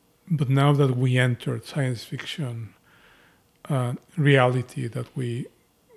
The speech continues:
went with the pandemic into this entire different scenario with climate change and so on, I think that as a writer, the challenge is to,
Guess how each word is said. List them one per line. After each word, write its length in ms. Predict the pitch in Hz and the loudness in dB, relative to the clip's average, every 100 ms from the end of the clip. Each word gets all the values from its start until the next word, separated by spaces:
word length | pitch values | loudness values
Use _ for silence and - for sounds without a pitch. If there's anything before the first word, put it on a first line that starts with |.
| _ - | _ -4
went 640 | 147 135 135 131 110 - | 0 2 2 2 -2 -6
with 100 | 135 | -8
the 80 | 120 | -8
pandemic 800 | - 127 120 123 120 117 - - | -8 -8 -6 -8 -8 -10 -14 -16
into 440 | 127 - - 131 | -16 -14 -12 -10
this 320 | 123 131 - 139 | -6 -6 -6 -6
entire 460 | 117 143 131 120 | -6 -6 -6 -6
different 600 | 117 120 - 147 117 113 - _ _ _ _ _ _ _ _ | -8 -12 -10 -10 -10 -12 -18 _ _ _ _ _ _ _ _
scenario 580 | - 147 131 131 127 120 | -2 2 4 4 4 0
with 240 | 117 - | -4 -6
climate 380 | 135 123 117 113 | -4 -2 -4 -6
change 480 | - 131 120 113 - | -6 -4 -4 -8 -8
and 160 | 143 | -8
so 220 | - 151 127 | -8 -6 -4
on, 240 | 123 127 - | -4 -6 -6
I 100 | 131 | -6
think 360 | - 135 123 117 | -6 -6 -6 -4
that 240 | 117 120 - _ _ - | -6 -10 -14 _ _ -6
as 180 | 143 - | -4 0
a 40 | 139 | 0
writer, 480 | 127 135 131 127 | 2 2 0 -4
the 120 | 117 - | -6 -10
challenge 600 | - 135 127 120 - 139 | -8 -4 -4 -4 -6 -8
is 200 | 107 - | -10 -12
to, 580 | - 139 123 120 120 | -10 -8 -6 -6 -8